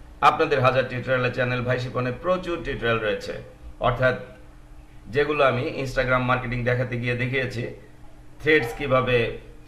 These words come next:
আপনার সেল আনতে দ্রুত সহায়তা করে, আপনার পোস্টগুলো ভাইরাল করতে কিভাবে সহায়তা করে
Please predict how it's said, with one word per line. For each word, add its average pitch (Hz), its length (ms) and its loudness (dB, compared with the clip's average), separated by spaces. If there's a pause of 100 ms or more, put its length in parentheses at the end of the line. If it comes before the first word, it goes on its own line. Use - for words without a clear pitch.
(320)
আপনার 135 280 0
সেল 139 280 0
আনতে 123 320 2
দ্রুত 143 340 -2
সহায়তা 127 460 4
করে, 120 380 2 (580)
আপনার 131 240 0
পোস্টগুলো 139 440 0
ভাইরাল 135 400 4
করতে 123 220 -6
কিভাবে 123 320 -2
সহায়তা 123 360 0
করে 123 260 -2